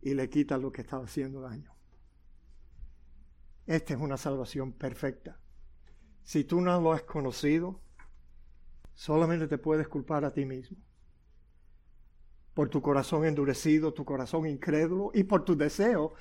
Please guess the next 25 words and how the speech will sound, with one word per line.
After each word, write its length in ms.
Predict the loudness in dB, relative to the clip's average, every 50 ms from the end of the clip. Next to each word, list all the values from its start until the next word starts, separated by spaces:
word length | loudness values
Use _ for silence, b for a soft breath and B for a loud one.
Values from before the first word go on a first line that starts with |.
| B B 2
de 160 | 4 4 4
continuar 480 | 4 0 -2 -2 -4 0 0 0 2
viviendo 500 | 2 0 0 2 0 0 0 -4 -6 -12 -16 -20 _ _ _ _ _ _ _ _ _ _ _ _ _ _
en 180 | -2 -2 0 2
tus 180 | 0 0 0
pecados. 600 | 0 -4 -4 -2 -4 -6 -6 -8 -10 -12 -10 -2 2
Oremos. 460 | 6 6 8 6 6 2 -4 -8 -2
Padre, 340 | 2 2 4 4 4 4 2
gracias 420 | 2 2 2 0 0 -4 -6 -2
te 100 | 0 -2
damos 520 | -2 0 -2 -6 -10 -14 -18 -20 -20 -20 -20 -20 -20 -20 -20 -20 _ _ -20 -20 -20 -20 -20 -20 -20 -20 -20 -8
que 120 | 0 4 6
hoy 200 | 8 8 8 8
hemos 200 | 6 4 0 -2
podido 300 | 0 2 2 2 2 2
contemplar 640 | 0 -2 0 0 -2 -2 0 0 2 2 2 2 2
la 140 | 0 0 0
resurrección 760 | 0 -2 -4 -2 -2 -2 -2 -2 -2 -2 0 0 0 2 0
de 80 | -2
nuestro 260 | -2 -4 -4 -4 -6
Señor 300 | -4 -4 -2 -2 0 0
Jesucristo, 600 | 0 0 -2 -2 -2 0 0 0 0 -2 -2 -2
una 180 | 0 0 0 0
resurrección, 680 | 0 -2 -2 -2 -2 -2 -2 -2 -2 -2 -2 -2 -2
Señor, 400 | -2 -4 -4 -4 -2 -2 -4 -4